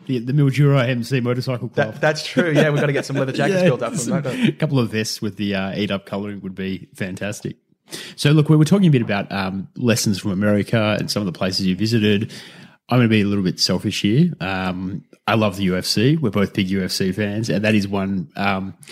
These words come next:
Speaker 1: place that I keenly awaited hearing from you about on your travels.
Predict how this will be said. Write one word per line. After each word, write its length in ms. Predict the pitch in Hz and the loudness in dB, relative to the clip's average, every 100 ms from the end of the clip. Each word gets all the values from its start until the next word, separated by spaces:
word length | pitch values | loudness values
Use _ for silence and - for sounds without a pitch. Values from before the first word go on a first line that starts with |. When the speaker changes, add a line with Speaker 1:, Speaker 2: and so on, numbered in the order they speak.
| - - | -20 -6
Speaker 1:
place 300 | 113 98 - | -2 -2 -2
that 80 | |
I 140 | 101 95 | -2 -2
keenly 480 | - - 143 147 120 | -4 0 4 6 4
awaited 320 | 104 101 98 | 2 0 -2
hearing 460 | 92 104 101 95 90 | -4 -4 -4 -6 -8
from 200 | - 107 | -6 -2
you 160 | 98 | -2
about 420 | 95 110 101 104 - | -2 0 -2 -2 -6
on 80 | 113 | -4
your 80 | 104 | -4
travels. 520 | 98 120 180 262 - | -2 -2 -2 -4 -10